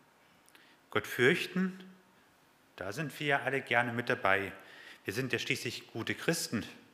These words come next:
würde mir, glaube ich, jeder von uns sagen. Aber wenn es um ethische Anweisungen geht, dann stufen viele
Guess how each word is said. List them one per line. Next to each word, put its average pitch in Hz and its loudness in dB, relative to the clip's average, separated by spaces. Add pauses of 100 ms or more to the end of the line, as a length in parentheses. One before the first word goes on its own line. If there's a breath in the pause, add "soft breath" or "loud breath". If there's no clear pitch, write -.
(200)
würde 98 -8
mir, 95 -4
glaube 101 0
ich, - -8
jeder 113 -2
von 110 -4
uns 120 -6
sagen. 85 -8 (1500 loud breath)
Aber 110 0
wenn 117 0
es 123 -4
um 120 -6
ethische 135 -4
Anweisungen 120 0
geht, 101 -4 (1400)
dann 113 -2 (180)
stufen 175 -4
viele 143 -2